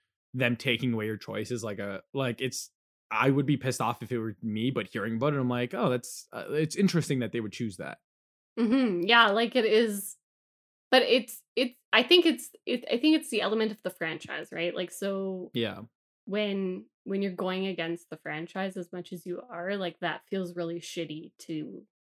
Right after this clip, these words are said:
Speaker 2: gamers, especially if they've played through specifically for that reason. I think that
Speaker 1: So
Speaker 2: that's an interesting thing that happens in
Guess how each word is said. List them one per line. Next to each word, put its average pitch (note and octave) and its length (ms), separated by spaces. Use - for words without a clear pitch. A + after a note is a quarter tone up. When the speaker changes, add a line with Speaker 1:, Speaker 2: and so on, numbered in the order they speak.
Speaker 2:
gamers, F3 580
especially F#3+ 460
if G#3+ 120
they've G3 220
played G3 280
through F3+ 560
specifically G3 640
for F3 180
that E3 200
reason. G#3+ 640
I G#3+ 100
think A3 220
that A#3 80
Speaker 1:
So C#3 60
Speaker 2:
that's G#3+ 280
an A3 100
interesting G3 600
thing F#3+ 220
that F#3 120
happens F3 500
in E3+ 420